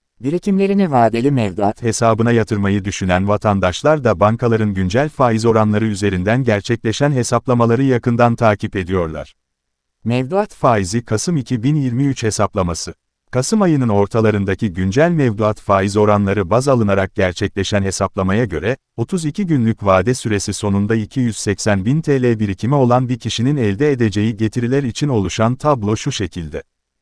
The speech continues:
Kasım ayı vadeli mevduat faizi oranları. On Kasım tarihindeki güncel mevduat faiz oranları ile gerçekleşen hesaplamalara göre,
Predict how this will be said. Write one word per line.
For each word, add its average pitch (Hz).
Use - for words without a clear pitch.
Kasım 196
ayı 123
vadeli 104
mevduat 104
faizi 107
oranları. 87
On 202
Kasım 139
tarihindeki 110
güncel 95
mevduat 110
faiz 101
oranları 101
ile 101
gerçekleşen 101
hesaplamalara 98
göre, 92